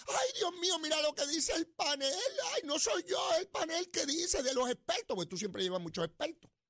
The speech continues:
Todos los expertos esos que tú llevas, ¿verdad? Hacer rating conmigo. No, no, no.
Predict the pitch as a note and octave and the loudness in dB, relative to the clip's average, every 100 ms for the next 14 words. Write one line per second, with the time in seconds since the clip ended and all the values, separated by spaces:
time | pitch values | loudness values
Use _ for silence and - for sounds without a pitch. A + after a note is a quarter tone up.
0 | _ E3+ B3 G#3 G3 F3+ E3 C#3+ B2 A#2 | _ -4 -2 -2 -6 -4 0 0 -2 -6
1 | B2+ C#3 A2 A2 - _ _ _ _ _ | -4 -2 -2 -4 -8 _ _ _ _ _
2 | F3 C4 D4+ F#3 F#3 G3+ F#3+ F#3 E3+ D#3+ | -2 0 0 0 0 0 0 -2 -4 -4
3 | C#3+ C#3+ F#3 D#3 A#2 G2 | -2 -2 -2 -2 -6 -10